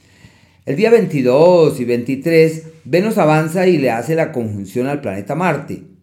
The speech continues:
Estos son días de todas formas de gran intensidad. Lo mismo, es un ángulo análogo al del día diecisiete,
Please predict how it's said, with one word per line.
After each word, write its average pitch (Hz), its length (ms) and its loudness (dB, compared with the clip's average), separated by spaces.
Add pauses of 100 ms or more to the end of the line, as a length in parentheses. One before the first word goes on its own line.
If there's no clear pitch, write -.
(380)
Estos 196 260 -6
son 202 180 -2
días 185 260 0
de 156 120 -2
todas 123 360 -8
formas 156 380 -2
de 110 80 -4
gran 123 400 -2
intensidad. 113 1000 -4
Lo 151 140 -4
mismo, 269 440 0 (140)
es 127 140 -8
un 180 100 -4
ángulo 180 280 2
análogo 151 580 0
al 120 140 -4
del 104 180 -8
día 120 220 -2
diecisiete, 127 960 -4